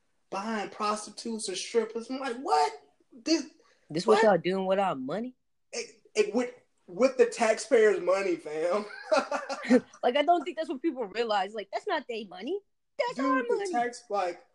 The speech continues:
Speaker 1: when every time the Democratic convention goes, Democratic, Democratic or Republican convention goes into somebody's towns,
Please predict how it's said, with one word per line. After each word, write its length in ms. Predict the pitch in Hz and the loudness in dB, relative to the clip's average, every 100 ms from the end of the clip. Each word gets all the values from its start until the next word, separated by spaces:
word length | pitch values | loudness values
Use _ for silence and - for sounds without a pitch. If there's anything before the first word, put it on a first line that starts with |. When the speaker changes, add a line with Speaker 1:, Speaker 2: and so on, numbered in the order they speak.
| _ - | _ -8
Speaker 1:
when 280 | 190 202 - | -6 -6 -4
every 280 | 202 233 240 | -6 -6 -8
time 280 | 240 214 | -8 -6
the 60 | 196 | -6
Democratic 600 | 160 180 190 180 180 175 | -4 -4 -4 -4 -4 -4
convention 400 | 175 160 170 165 | -6 -6 -6 -6
goes, 300 | 143 156 156 - - _ | -2 -2 -2 -8 -18 _
Democratic, 600 | 175 190 196 185 175 170 - _ - | 0 0 0 0 0 -2 -12 _ -2
Democratic 600 | 170 202 - 185 170 160 | 0 0 0 2 2 2
or 120 | 160 | 0
Republican 420 | 147 - 160 156 - | -2 -2 -4 -4 -8
convention 440 | 147 147 139 139 | -6 -6 -6 -2
goes 260 | 143 139 139 | 0 0 -2
into 180 | - 139 | -8 -6
somebody's 460 | 151 147 143 139 | -4 -4 -4 -6
towns, 460 | 151 139 127 127 | -8 -8 -8 -14